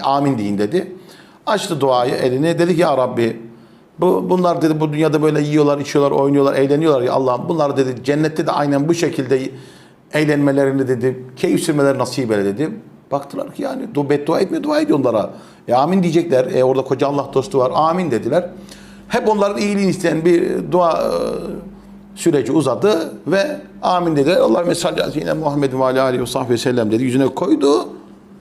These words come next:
Yüzünü hemen böyle mesledi. Her duadan sonra aynı zamanda sünnettir ve ya-, yapılması gereken de budur ha.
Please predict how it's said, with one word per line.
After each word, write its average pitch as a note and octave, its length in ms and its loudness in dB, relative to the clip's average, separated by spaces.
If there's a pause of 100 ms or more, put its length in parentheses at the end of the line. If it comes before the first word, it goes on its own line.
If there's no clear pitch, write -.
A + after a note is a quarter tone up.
Yüzünü D3+ 300 0
hemen D#3+ 240 0
böyle D#3 300 2
mesledi. F3 540 -2 (140)
Her F#3+ 240 0
duadan E3+ 340 2
sonra F3+ 320 -2
aynı E3 160 0
zamanda D3 220 2
sünnettir F#3+ 480 0
ve C#3+ 100 4
ya-, C#3 200 2
yapılması D3+ 440 0
gereken D3 380 0
de C3 120 2
budur A2 160 0
ha. G#2+ 240 0